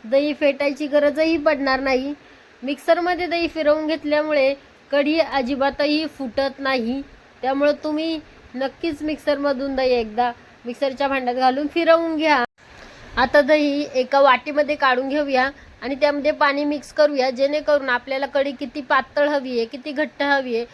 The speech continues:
त्यानुसार पाणी तुम्ही कमी जास्तही करू शकता. तर मी थोडीशी पातळच कढी बनवत आहे, कारण आम्ही बाजरीच्या भाकरीबरोबर खातो, ती बाजरीच्या भाकरीबरोबर खायला खूप छान लागते,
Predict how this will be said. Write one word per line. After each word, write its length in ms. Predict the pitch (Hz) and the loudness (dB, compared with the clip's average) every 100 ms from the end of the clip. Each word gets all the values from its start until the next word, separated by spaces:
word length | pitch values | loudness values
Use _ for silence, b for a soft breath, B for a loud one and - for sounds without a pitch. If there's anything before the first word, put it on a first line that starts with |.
| B - - | B -8 -2
त्यानुसार 440 | 277 302 302 320 | 0 0 -2 -2
पाणी 280 | 320 330 320 311 | 0 0 0 -6
तुम्ही 180 | 302 | -8
कमी 300 | 302 294 277 262 | -2 -2 -2 0
जास्तही 460 | 269 262 262 262 | 0 0 -4 -4
करू 260 | 254 285 269 | 0 0 0
शकता. 440 | - 269 - 240 285 - _ _ - - - - - - - | -4 -6 -4 -4 -4 -12 _ _ -20 -20 -20 -20 -20 -10 0
तर 120 | 277 | 2
मी 160 | 294 311 | 2 -2
थोडीशी 340 | 330 320 302 320 | -2 -2 -4 -2
पातळच 540 | 294 277 294 302 294 | -2 0 2 2 2
कढी 240 | 311 294 294 | 0 0 2
बनवत 400 | 285 277 285 294 | 0 2 0 0
आहे, 220 | 254 285 285 - - | 0 -2 -8 -14 -6
कारण 240 | 254 262 | -4 0
आम्ही 240 | 302 294 | 0 0
बाजरीच्या 480 | 302 277 247 254 294 | 0 0 0 -2 0
भाकरीबरोबर 600 | 285 277 277 277 285 294 294 | 0 -2 -4 -2 0 0 0
खातो, 280 | 311 294 262 - - - | -4 -4 -6 -8 -20 -14
ती 60 | 262 | -4
बाजरीच्या 460 | 254 254 269 285 | -4 -4 -4 -4
भाकरीबरोबर 520 | 277 277 262 262 262 269 | -4 -8 -4 -4 -2 -4
खायला 240 | 277 254 262 | -2 -2 -4
खूप 140 | - 254 - | -10 -18 -4
छान 180 | 262 262 | -2 0
लागते, 360 | 294 285 247 | -2 -2 -4